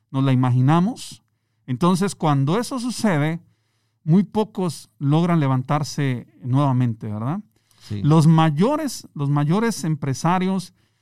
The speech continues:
Speaker 1: eh, a nivel, digamos, internacional, de la marca que en este momento usted se imagine, todos ellos, eh, estuvieron ende-, ende-, endeudados, eh, enfrentaron quiebras,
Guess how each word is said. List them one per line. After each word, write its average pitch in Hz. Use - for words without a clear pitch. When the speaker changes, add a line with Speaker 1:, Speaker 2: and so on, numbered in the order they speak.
Speaker 1:
eh, 131
a 139
nivel, 151
digamos, 151
internacional, 131
de 156
la 131
marca 156
que -
en 139
este 220
momento 180
usted 165
se -
imagine, 151
todos 247
ellos, 131
eh, 135
estuvieron 160
ende-, 135
ende-, 135
endeudados, 160
eh, 123
enfrentaron 147
quiebras, 214